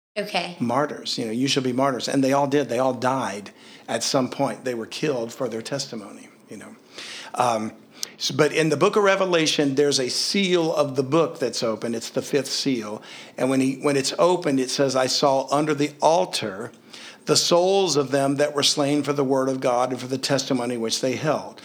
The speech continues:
Speaker 2: Now, I'm not a hundred percent clear on where the altar is, but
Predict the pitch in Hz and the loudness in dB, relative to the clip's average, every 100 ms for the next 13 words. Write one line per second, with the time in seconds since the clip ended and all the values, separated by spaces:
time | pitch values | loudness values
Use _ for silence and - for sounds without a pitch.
0 | - - - - 123 131 147 156 151 147 | -16 -16 -12 -2 0 2 2 2 0 2
1 | 143 - 160 - 160 139 139 135 131 135 | 2 2 0 2 2 2 2 0 -2 4
2 | 143 143 - 131 120 147 123 113 113 127 | 4 4 0 -2 2 2 2 0 -4 -4
3 | 117 | -6